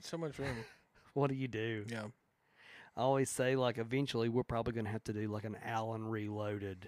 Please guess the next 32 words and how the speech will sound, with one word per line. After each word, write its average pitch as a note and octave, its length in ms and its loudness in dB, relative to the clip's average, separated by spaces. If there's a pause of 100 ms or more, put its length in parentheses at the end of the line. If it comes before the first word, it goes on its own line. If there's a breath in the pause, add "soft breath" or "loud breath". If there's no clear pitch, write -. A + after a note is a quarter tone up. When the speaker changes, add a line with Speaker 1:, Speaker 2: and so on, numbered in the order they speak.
(140)
Speaker 2:
episode. G2+ 680 -4
Speaker 1:
We D3+ 120 4
are, C3+ 160 6
'cause - 300 -4
even, D#3 440 2 (200)
even C#3+ 200 6
recently B2 440 4
the A2+ 80 4
other A#2 100 2
day, A2 120 2
I, G#2+ 120 0 (400)
I A2+ 80 2
had C3 160 6
a A#2 80 4
song A#2 460 2 (400 loud breath)
come A#2 180 0
up A2+ 140 0
and A#2 80 -2
I - 20 0
was A2+ 160 0
like, A2 300 -2
"Man, A#2 320 0
I - 20 -10
feel C3+ 160 0
like C3 140 2
I B2+ 60 6
need B2 240 0
to A#2 420 0
go B2+ 120 6
back A#2 280 2
and A#2 120 0
re-edit A2+ 440 2